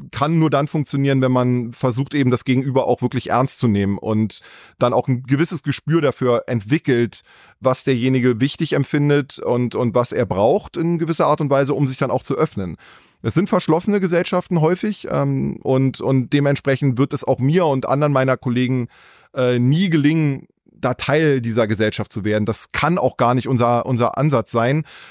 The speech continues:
sondern wir werden immer als Außenseiter wahrgenommen, wir sind immer Beobachter. Und diese Beobachtung möchte ich dafür nutzen, eben um einerseits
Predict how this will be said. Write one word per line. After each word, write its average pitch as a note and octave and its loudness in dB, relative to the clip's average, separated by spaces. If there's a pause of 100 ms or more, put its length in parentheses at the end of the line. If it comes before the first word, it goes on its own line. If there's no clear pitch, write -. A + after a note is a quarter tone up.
sondern C3 0
wir C3+ 2
werden C#3 2
immer E3+ 2
als C#3 0
Außenseiter C3+ 0
wahrgenommen, D#3+ 2
wir C3+ 2
sind B2+ -2
immer D3+ 2
Beobachter. F3+ 0 (460)
Und C#3+ 0
diese C#3+ 0
Beobachtung D#3+ 0
möchte C#3+ 0
ich D3+ -4
dafür D#3 0
nutzen, D3+ 0
eben C#3+ 2
um C3 0
einerseits C#3 0